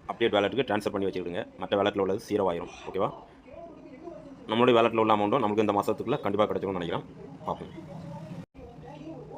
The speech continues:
இது அதே தகவல் தான். உங்களுடைய வாலெட்ல எல்லாம் ஜீரோ பண்ணிருங்க. மற்ற வாலெட்ல ஏதோ அமௌண்ட் இருந்துச்சுன்னா அதை ஜீரோ பண்ணிடுவாங்கல்ல, ஆட்டோமேட்டிக்கா எஸ் பி ஓல இருந்து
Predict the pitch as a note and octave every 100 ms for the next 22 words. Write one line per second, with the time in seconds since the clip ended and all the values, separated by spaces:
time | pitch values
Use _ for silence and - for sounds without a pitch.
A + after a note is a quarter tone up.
0 | - - A3+ G3 F3 - - - F#2 F2+
1 | F#2 F2+ F2 G#2 - - - - - F#2
2 | F#2 F#2+ F#2+ F#2+ B2 - - - G#2 G#2
3 | G2 F#2 A#2+ - - - - A#4+ - G#4
4 | B4 - - - - - - - - F#2+
5 | G#2 A2 A#2 A2 A#2 G#2+ G#2+ G#2 B2+ A#2
6 | - G#2+ G2 F#2 F2 F2+ F2+ F2 F#2+ F2+
7 | G2+ - F#2 F2+ A2+